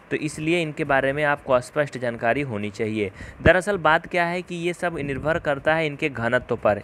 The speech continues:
इनकी डेंसिटी पर निर्भर करता है। तो किस, अ, पदार्थ का घनत्व कितना होता है ये उसके ऊपर निर्भर करता है। जैसे एक लीटर दूध का वज़न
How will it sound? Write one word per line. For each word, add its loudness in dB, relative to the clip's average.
इनकी -2
डेंसिटी 0
पर 0
निर्भर 2
करता 0
है। -4
तो 2
किस, 0
अ, 4
पदार्थ 4
का 2
घनत्व -2
कितना -4
होता 0
है 0
ये 2
उसके 0
ऊपर 2
निर्भर 0
करता 0
है। -2
जैसे 2
एक -2
लीटर 2
दूध 0
का 2
वज़न 0